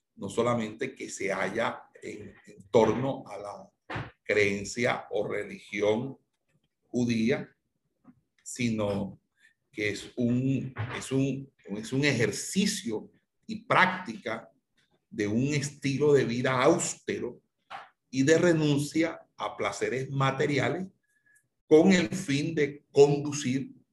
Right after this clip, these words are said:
o adquirir unos hábitos que conduzcan a la perfección moral y espiritual. Y existe ascetismo en el budismo, existe ascetismo en el hinduismo,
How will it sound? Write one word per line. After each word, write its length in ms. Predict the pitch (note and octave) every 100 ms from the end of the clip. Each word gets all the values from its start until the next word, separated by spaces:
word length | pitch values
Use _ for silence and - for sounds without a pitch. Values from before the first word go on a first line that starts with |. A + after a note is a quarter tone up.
| _ _ _ _
o 160 | G#2
adquirir 640 | C3 - - C#3+ C3 C#3+ -
unos 260 | A2 A2+ A#2+
hábitos 460 | A2 G2+ A#2 C#3 -
que 160 | B2 A2+
conduzcan 720 | C3 A#2+ A2+ A2 - D#3 - _ _ _ _ _ _ _
a 340 | G#2+ B2 - -
la 260 | A2 G2+
perfección 680 | G#2 G#2+ - - - G2+ G2+
moral 440 | A2+ A2 G#2 A2+ - _ _ _ _ _
y 140 | A2+
espiritual. 640 | A2 - G2+ G#2 - - G#2+
Y 40 |
existe 400 | G#2 - - -
ascetismo 920 | C3+ C3 C3 A#2+ B2+ A2+ C3 D3 D3 - _ _
en 180 | G2+ G2
el 180 | G#2 A2+
budismo, 600 | C3 C3+ C3+ A2+ C#3+ C3+
existe 380 | - G#2+ - G#2+
ascetismo 680 | G#2 A2 A2 C3 B2 B2 B2
en 80 | A2+
el 140 | A2
hinduismo, 840 | A#2+ A#2+ C#3+ C3+ B2 C3 C3+ C3